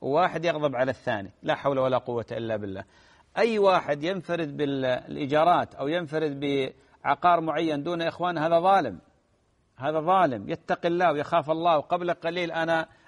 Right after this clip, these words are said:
أبديت وأعدت في هذه المسألة، ولذلك ما في حاجة إلى أني أعيد. أختي الفاضلة، وصل الرسالة هذه لإخوانك يتقون الله ويخافون الله.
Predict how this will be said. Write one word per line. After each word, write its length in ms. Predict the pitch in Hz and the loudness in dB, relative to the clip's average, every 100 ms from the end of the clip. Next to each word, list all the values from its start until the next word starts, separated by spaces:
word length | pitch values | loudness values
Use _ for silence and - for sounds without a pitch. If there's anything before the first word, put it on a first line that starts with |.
| - | -8
أبديت 540 | 185 156 160 190 175 | -6 -4 -4 -2 -2
وأعدت 500 | 160 170 151 165 - | -4 -4 0 0 -2
في 140 | - 165 | -2 -2
هذه 160 | 170 | 0
المسألة، 520 | 160 175 160 135 107 92 _ - | -2 -2 -2 -2 -2 -6 _ -8
ولذلك 420 | 143 170 170 180 | -2 0 0 -2
ما 120 | 190 | -4
في 140 | 175 | -4
حاجة 280 | 170 180 165 | -2 -2 -2
إلى 220 | 165 160 | -4 -2
أني 400 | 160 165 165 160 - _ _ 160 | -2 -2 -4 -4 -6 _ _ -2
أعيد. 340 | 151 147 - | 0 0 -2
أختي 240 | 175 - | -6 -4
الفاضلة، 460 | 170 165 165 139 127 | -2 2 2 2 0
وصل 300 | 170 - 170 | -2 -2 -2
الرسالة 560 | 170 165 - 165 160 160 | 0 0 2 2 4 2
هذه 120 | 165 | -2
لإخوانك 540 | 175 - 156 127 95 _ _ _ | -8 -2 0 0 -4 _ _ _
يتقون 520 | 165 - 170 - 170 160 | -12 -6 -4 -2 0 0
الله 300 | 156 156 131 | 2 2 0
ويخافون 500 | 120 151 147 160 160 | -2 -2 -2 -2 -2
الله. 360 | 160 165 123 | 2 2 2